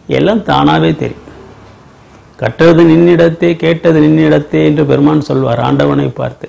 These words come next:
ஏன் ஆண்டவனை நேர்ல வந்து கத்துக் கொடுக்குறான்? இவர் அருள்நிலைக்கு, அந்த இளம் வயதிலேயே அருள்நிலைக்கு போய்விடுகின்றார். ஆம், திருத்தணி முருகனை பற்றி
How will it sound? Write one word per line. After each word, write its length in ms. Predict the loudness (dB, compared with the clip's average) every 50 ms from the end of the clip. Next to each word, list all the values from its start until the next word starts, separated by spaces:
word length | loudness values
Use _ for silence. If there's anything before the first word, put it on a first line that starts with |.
| -14 -6
ஏன் 180 | -2 0 2 2
ஆண்டவனை 580 | 2 2 2 2 2 2 2 2 2 2 2
நேர்ல 440 | 0 0 0 0 0 0 0 0 0
வந்து 160 | -2 -2 -2
கத்துக் 200 | -2 -4 -2 -4
கொடுக்குறான்? 440 | -2 -2 -2 -2 -2 -4 -4 -6 -8 -10 _ _ _ _ _ _ _ _ _ -8
இவர் 200 | -4 -4 -2 0 2
அருள்நிலைக்கு, 680 | 2 2 2 2 2 2 2 2 2 0 -2 -2 0
அந்த 240 | 0 0 2 2 0 0 0 -2 -4 -6 -8 -8 -10 -12 -12 -14 -16 -18 -20 -20 -20 -20 -20 -20 -20 _ _ _
இளம் 320 | -2 2 2 4 4 4 2
வயதிலேயே 800 | 4 4 6 6 6 4 4 4 4 4 4 4 4 2 2 2 0 -2 -2 -4 -4 -6 -8 -10 -14 _ _ -20 _ _ _ _ _ -4
அருள்நிலைக்கு 760 | 0 2 4 4 4 6 6 6 4 4 2 2 0 -2 -2 -2 0
போய்விடுகின்றார். 760 | 0 2 2 4 2 2 2 2 0 -2 -4 -6 -10 -12 -14 _ -20 _ _ _ _ _ _ _ _ _ _ -20 _ _ _ _ _ _ _ _ _ _ _ _ _ _ _ _ -20 -16
ஆம், 500 | -12 -10 -10 -8 -8 -8 -8 -8 -10 -6 0
திருத்தணி 400 | 2 2 2 2 2 2 2 2
முருகனை 540 | 4 2 2 2 2 4 4 4 4 2 2
பற்றி 480 | 2 0 0 0 0 0 -2 -2 -4